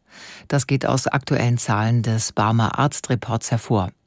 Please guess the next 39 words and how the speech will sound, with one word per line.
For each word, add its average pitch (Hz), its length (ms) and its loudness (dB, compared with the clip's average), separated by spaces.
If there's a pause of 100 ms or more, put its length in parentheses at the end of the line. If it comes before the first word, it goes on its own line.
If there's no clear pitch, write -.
(540)
Demnach 143 280 4
nutzen 151 300 0
etwa 143 280 2
siebzig 180 460 0
Prozent 151 480 0
der 107 80 0
gesetzlich 113 540 -2
Versicherten 139 640 0
ab - 160 -4
fünfunddreißig 139 760 0
Jahren 127 300 2
nicht - 420 0
die 156 140 2
Früherkennungsuntersuchung, 113 1400 -2 (380)
auf - 160 -6
die 117 120 -2
sie 107 160 -2
alle 135 220 2
zwei 117 240 0
Jahre 113 260 0
Anspruch 147 420 0
haben. 92 300 -4 (600)
Unter 156 260 2
den 151 160 2
knapp - 340 0
achtundzwanzig 139 680 -2
Prozent, 143 560 0
die 170 180 2
auf - 220 0
das 139 180 -2
Angebot 113 480 0
der 104 140 -2
Hautkrebsvorsorge 107 880 -2
zurückgreifen, 156 760 2
sind 180 200 2
vor - 180 -2
allem 139 220 2
junge 123 340 2
Frauen. 95 480 -4